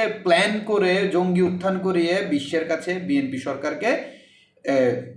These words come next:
জঙ্গিবাদের বা জঙ্গি সাপোর্ট দেওয়ার সরকার হিসেবে পরিচয় করার জন্য এই কাজগুলো করেছিল। আপনি বেশি দূরে যাইতে পারেন, আপনি এই যে, এ,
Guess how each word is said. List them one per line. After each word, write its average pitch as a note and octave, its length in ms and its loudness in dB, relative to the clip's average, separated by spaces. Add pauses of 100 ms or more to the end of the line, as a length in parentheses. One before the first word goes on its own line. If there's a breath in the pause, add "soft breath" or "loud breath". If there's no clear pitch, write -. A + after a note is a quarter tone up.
জঙ্গিবাদের D3+ 800 4
বা C#3 360 2
জঙ্গি C#3+ 340 0
সাপোর্ট C#3+ 460 -2
দেওয়ার D#3 180 2
সরকার C#3+ 340 -4
হিসেবে B2+ 260 -6
পরিচয় B2+ 220 -6
করার B2 200 -6
জন্য C#3 180 -4
এই C3 60 -4
কাজগুলো A2 320 -8
করেছিল। A2 340 -14 (1040 soft breath)
আপনি A3+ 600 -2 (460)
বেশি F#3+ 300 0
দূরে A3+ 180 -2
যাইতে G3+ 180 0
পারেন, F3 160 2
আপনি E3 220 0
এই E3 320 0
যে, C#3+ 220 2
এ, A#2+ 460 -2